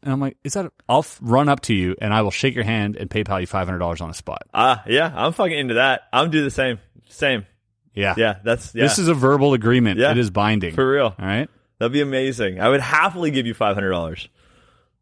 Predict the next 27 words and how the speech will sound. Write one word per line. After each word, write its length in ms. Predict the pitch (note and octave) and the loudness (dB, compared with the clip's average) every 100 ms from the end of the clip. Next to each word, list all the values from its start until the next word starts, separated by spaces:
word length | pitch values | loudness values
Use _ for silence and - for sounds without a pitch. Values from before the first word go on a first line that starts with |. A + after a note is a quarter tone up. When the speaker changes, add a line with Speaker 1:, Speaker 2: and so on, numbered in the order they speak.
| _ | _
Speaker 1:
Oh, 180 | D3+ A2+ | 0 0
hundred 260 | - C3+ C#3 | 0 -2 -2
percent. 280 | A#2 F#2 - | -4 -8 -10
Speaker 2:
That's 180 | G#2+ A2+ | -8 0
Speaker 1:
<laughs> 0 | |
It's 20 | |
Speaker 2:
awesome. 220 | A#2+ A#2+ | 2 2
Speaker 1:
just 320 | - - - - | 0 -4 -6 -8
people 240 | B2+ B2+ | -4 0
wearing 240 | A#2+ A#2 | 2 2
dirty 460 | G#2+ G#2 G2 G2+ G2+ | 2 0 0 0 0
shirts 260 | - G2 - | 0 0 2
they've 160 | G2 | 0
never 220 | F#2+ F#2+ | 2 2
washed 360 | F2+ F2+ F#2+ - | 2 2 2 2
all 140 | F#2 | 0
day, 220 | F2 F2+ - | 0 0 0
just, 160 | - | 0
like, 120 | G2 F#2 | -2 0
walking 240 | F2+ F2+ | -2 -2
around 220 | F#2 F2 E2 | -4 -4 -4
airports. 480 | F2 F2+ F2+ - - - - _ _ - - | -6 -4 -4 -6 -18 -20 -20 _ _ -20 -18
Speaker 2:
<laughs> 540 | - - - - - - - - - _ _ - F3 A3+ A3 - - - - | -16 -16 -18 -18 -14 -12 -14 -16 -20 _ _ -6 -6 -8 -14 -18 -20 -16 -2
Oh, 380 | A2 A2+ A2+ G#2+ | 2 4 4 4
my 140 | G#2 | 2
Speaker 1:
man. 80 | F#2+ | 2
Speaker 2:
God. 500 | G2+ G2+ G2 G2 | 2 4 2 0